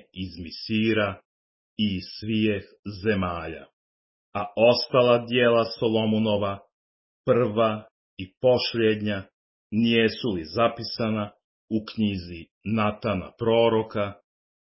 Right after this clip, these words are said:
i u proročanstvu Ahije Silomljanina i u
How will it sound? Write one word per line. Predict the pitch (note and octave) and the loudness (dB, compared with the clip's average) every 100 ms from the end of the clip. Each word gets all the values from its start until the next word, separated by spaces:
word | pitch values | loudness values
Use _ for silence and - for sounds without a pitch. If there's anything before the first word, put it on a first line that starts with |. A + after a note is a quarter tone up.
| _ | _
i | B2 | 4
u | A#2 G2 | 4 2
proročanstvu | - E2+ D#2 - B2 A2+ A2+ - - A2 G#2+ _ _ _ _ _ | -4 -6 -6 -2 0 0 -2 -8 -8 -8 -8 _ _ _ _ _
Ahije | - A2 G#2 - - A2 G2+ E2 - | 0 2 2 -2 -8 -4 -4 -6 -14
Silomljanina | - - F2 F#2+ G#2+ A2+ A2+ A2 G#2+ G#2 G2+ - _ _ _ _ _ | -14 -10 -6 0 0 2 0 -2 -2 -4 -8 -14 _ _ _ _ _
i | - - | 0 2
u | - | -2